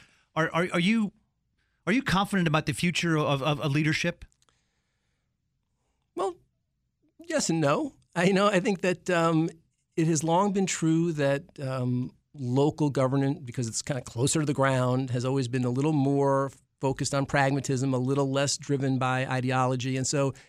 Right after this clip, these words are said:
Speaker 2: it used to be the case that you wanted to see people kind of move up through local government to national office, assume that they'd bring more of that kind of pragmatic,
Speaker 1: Right.
Speaker 2: collaborative spirit. Last four or five years, you know, local government's gone kinda, kinda nutty.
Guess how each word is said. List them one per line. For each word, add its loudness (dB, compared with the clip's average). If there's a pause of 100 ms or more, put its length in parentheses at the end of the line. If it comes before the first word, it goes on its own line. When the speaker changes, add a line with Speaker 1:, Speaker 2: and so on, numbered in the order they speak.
(180)
Speaker 2:
it 0
used 2
to -2
be 4
the 2
case 0
that -6
you -4
wanted 0
to -4
see -2
people -2
kind -4
of 0
move 4
up 0
through 2
local 2
government 2 (480)
to 2
national 2
office, 2
assume 0
that -2
they'd -2
bring 2
more 2
of -2
that -2
kind -2
of -2 (120)
pragmatic, 0
Speaker 1:
Right. 0
Speaker 2:
collaborative -4
spirit. 0 (920)
Last 0
four 0
or 2
five 0
years, 2
you 0
know, 4
local 2
government's 2
gone 0
kinda, 0
kinda 0
nutty. 2